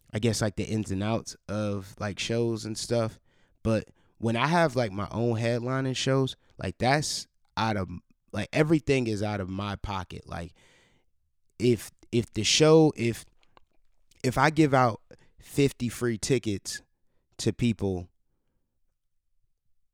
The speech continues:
and nobody buys tickets, we make no money, and I can't pay my band. I can't pay the people who are doing all the work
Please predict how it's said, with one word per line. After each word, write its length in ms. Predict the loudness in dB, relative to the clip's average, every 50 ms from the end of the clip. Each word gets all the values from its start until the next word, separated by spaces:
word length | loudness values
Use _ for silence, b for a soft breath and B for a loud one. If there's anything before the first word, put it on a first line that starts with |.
| _ -2
and 300 | 0 0 2 2 0 2
nobody 480 | 4 4 4 4 4 2 2 2 0
buys 420 | 0 0 -2 -2 -2 -2 -2 -4 -4
tickets, 480 | 0 0 0 0 0 -4 -6 -6 -4
we 200 | 0 2 2 4
make 280 | 4 2 0 0 0 -4
no 280 | -4 -2 0 0 0 0
money, 340 | 0 -2 -2 -4 -4 -6 -6 -8
and 140 | -8 -6
I 120 | -4 -4 -4
can't 340 | -4 -4 -4 -4 -4 -6 -6
pay 340 | -6 -4 -4 -2 -2 -4 -4 -6
my 140 | -6 -6 -6
band. 500 | -4 -2 0 0 2 2 2 0 -2 -4 b b b b b b
I 100 | -16 -12
can't 300 | -8 -6 -6 -6 -6 -6
pay 200 | -4 -4 -4 -4
the 100 | -4 -6
people 400 | -6 -6 -6 -6 -4 -6 -8 -6 -4
who 280 | -2 -2 0 0 -2 -2 -4
are 140 | -6 -8 -8
doing 420 | -4 -2 -2 -2 -2 -4 -6 -8 -10 -8
all 320 | -4 -2 0 0 0 0
the 120 | 0 -2
work 360 | -4 -2 -2 -4 -4 -6 -10